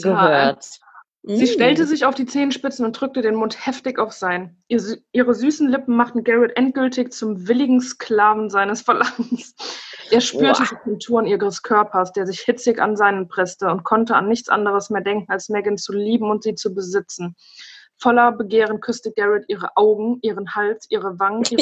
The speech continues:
Speaker 1: Ihre
Speaker 2: Lippen.
Speaker 1: Augen.
Speaker 2: Ja, ist doch logisch, oder? Das, das fände ich auch total, das macht mich an. Mhm. Während er die Hände über ihren K-, Körper gleiten ließ.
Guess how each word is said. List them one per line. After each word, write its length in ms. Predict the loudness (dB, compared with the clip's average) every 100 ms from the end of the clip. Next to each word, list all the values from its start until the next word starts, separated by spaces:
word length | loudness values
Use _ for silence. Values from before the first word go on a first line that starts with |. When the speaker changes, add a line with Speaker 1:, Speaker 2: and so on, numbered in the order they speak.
| 2
Speaker 1:
Ihre 100 | 2
Speaker 2:
Lippen. 260 | 2 0 4
Speaker 1:
Augen. 680 | 4 4 -2 -2 -2 0 -2 2
Speaker 2:
Ja, 160 | 4 4
ist 120 | 2
doch 120 | 2
logisch, 400 | 4 4 2 0
oder? 280 | 0 2 2
Das, 180 | -2 _
das 200 | -16 -14
fände 340 | -8 -6 -6
ich 100 | -4
auch 140 | -4
total, 500 | -4 -10 -2 0 0
das 180 | -6 -6
macht 240 | -6 -6 -8
mich 160 | -6
an. 280 | -6 -6 -14 -18 _
Mhm. 320 | -4 -2 -2 -6 -16 -16 -18 -18 -18 -20 _
Während 300 | 2 4 4
er 120 | 0 -2
die 140 | 2
Hände 240 | 4 4
über 200 | 4 2
ihren 240 | 0 0 -8
K-, 100 | -14 _ -2
Körper 320 | -2 0 -6
gleiten 440 | -2 -4 -4 -6
ließ. 320 | -6 -8 -12